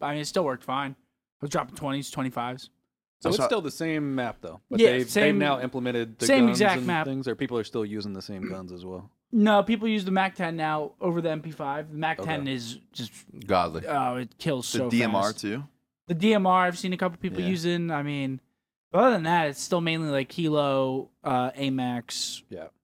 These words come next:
Speaker 1: and then mac ten, M P five, you know.
Speaker 4: Have you been playing any video games besides the fucking race
Speaker 2: I've been
Speaker 4: car?
Speaker 2: playing some Minecraft, actually.
Speaker 4: Hey, what's up, man?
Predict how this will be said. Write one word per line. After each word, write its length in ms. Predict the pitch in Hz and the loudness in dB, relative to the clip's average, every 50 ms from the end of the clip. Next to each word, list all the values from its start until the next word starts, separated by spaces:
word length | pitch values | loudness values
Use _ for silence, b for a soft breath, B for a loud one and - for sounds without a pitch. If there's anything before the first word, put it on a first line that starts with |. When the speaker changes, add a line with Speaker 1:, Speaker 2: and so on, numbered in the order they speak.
| _ _ _ _ _ _ _ - | _ _ _ _ _ _ _ -6
Speaker 1:
and 180 | 147 131 131 | -4 -2 -2
then 300 | 123 120 120 117 113 113 | -2 -4 -4 -6 -6 -6
mac 200 | 120 123 120 110 _ | -8 -10 -12 -14 _
ten, 300 | _ - 135 120 117 113 | _ -12 -8 -6 -4 -4
M 120 | 113 113 117 | -2 -4 -4
P 120 | 127 117 | -4 -6
five, 360 | 107 - 110 107 104 101 101 104 | -8 -6 -6 -6 -6 -8 -8 -8
you 60 | 107 | -8
know. 160 | 104 101 101 98 | -8 -8 -10 -8
Speaker 4:
Have 200 | - - 117 110 | -6 -4 -2 -2
you 80 | 120 139 | -2 -2
been 140 | 139 165 156 | -4 -6 -6
playing 340 | - - 160 160 160 160 165 | -2 0 2 2 2 2 0
any 140 | 160 156 156 | 0 0 0
video 200 | 156 160 156 151 | 0 0 0 0
games 220 | 160 156 156 - | 0 0 -2 -2
besides 340 | - 151 - - 160 151 147 | -4 -4 -2 0 0 0 -2
the 80 | 156 139 | -2 -4
fucking 260 | - 156 - 160 135 | -4 -2 -2 0 0
race 180 | 123 139 156 | 0 0 2
Speaker 2:
I've 80 | 156 226 | 0 0
been 60 | 302 | 0
Speaker 4:
car? 80 | - 170 | 0 0
Speaker 2:
playing 120 | - 143 113 | 0 -2 -4
some 160 | - 98 90 | -8 -12 -12
Minecraft, 640 | 95 113 156 196 175 - 104 87 82 85 - - - | -10 -8 -8 -8 -8 -10 -10 -12 -12 -14 -14 -14 -14
actually. 420 | - 135 - - - - 71 67 - | -14 -14 -14 -16 -16 -16 -16 -12 -8
Speaker 4:
Hey, 120 | 143 - | -4 0
what's 220 | 156 147 185 - - | 2 2 2 2 2
up, 160 | 180 127 107 | 2 2 2
man? 240 | 113 120 135 151 | 2 0 0 -2